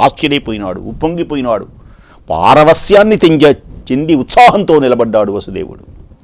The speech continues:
ఈ పురిటింటి, ఈ పురిటింటి గొప్ప దీపంలాగా ఈ బాలుడు వెలుగొందుతున్నాడు.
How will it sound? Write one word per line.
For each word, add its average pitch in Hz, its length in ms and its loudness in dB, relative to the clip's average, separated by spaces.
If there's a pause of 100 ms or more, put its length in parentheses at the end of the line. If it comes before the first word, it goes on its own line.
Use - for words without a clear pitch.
(1120)
ఈ 202 160 0
పురిటింటి, 165 960 -2 (200)
ఈ 147 180 0
పురిటింటి 170 920 -4
గొప్ప 127 300 2
దీపంలాగా 123 1040 2
ఈ 117 160 0
బాలుడు 117 380 2
వెలుగొందుతున్నాడు. 104 800 -6